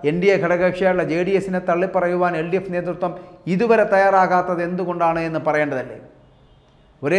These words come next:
സമയം ബി ജെ പിയിലും ഒരേ സമയം സി പി എമ്മിലും നിൽക്കുന്ന പാർട്ടികൾ, ആർ എസ് എസ് ഏജന്റുമാരായി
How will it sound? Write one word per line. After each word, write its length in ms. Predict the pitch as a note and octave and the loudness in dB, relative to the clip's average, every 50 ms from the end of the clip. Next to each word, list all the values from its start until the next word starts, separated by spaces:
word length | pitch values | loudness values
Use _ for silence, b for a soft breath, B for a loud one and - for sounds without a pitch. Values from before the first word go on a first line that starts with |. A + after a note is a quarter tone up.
| G3 F#3+ | 0 0
സമയം 280 | G3 F#3+ F#3+ G3 F#3 - - - C#3+ | -2 -2 0 0 0 -2 -2 -4 -4
ബി 60 | E3 D#3+ | -2 0
ജെ 80 | F#3 F#3 F#3+ | 0 0 0
പിയിലും 220 | G3 F3+ F3 F3+ E3 | 0 0 0 0 0
ഒരേ 120 | E3 F3 F#3+ F3+ F#3 | 0 0 0 0 0
സമയം 220 | F3+ F3+ F3+ E3+ C#3 | -2 -2 -2 -4 -2
സി 80 | - E3+ D#3+ | -4 -4 -4
പി 80 | D#3+ G3 | -2 -4
എമ്മിലും 220 | F#3 F3 E3+ E3 D#3+ | -2 -2 -2 -4 -4
നിൽക്കുന്ന 320 | D#3+ C#3 - E3 D#3+ D#3 C#3+ A2+ G#2 - - | -4 -6 -6 -6 -4 -4 -4 -4 -8 -6 -2
പാർട്ടികൾ, 340 | D3 C#3+ C#3+ C#3+ C#3 A2 G#2 - - b b b b b b A#2+ C#3+ | -2 -2 -2 -2 -8 -12 -12 -16 -18 b b b b b b 4 4
ആർ 100 | E3+ F#3+ | 6 6
എസ് 100 | G3+ G3 G#3+ | 4 0 -2
എസ് 100 | F#3+ - G3 | -2 0 0
ഏജന്റുമാരായി 600 | G3 G3+ G#3 G3+ G#3 G3 F#3+ F#3+ F#3+ F#3 F#3 F#3+ | 2 0 0 0 0 0 0 2 4 4 2 2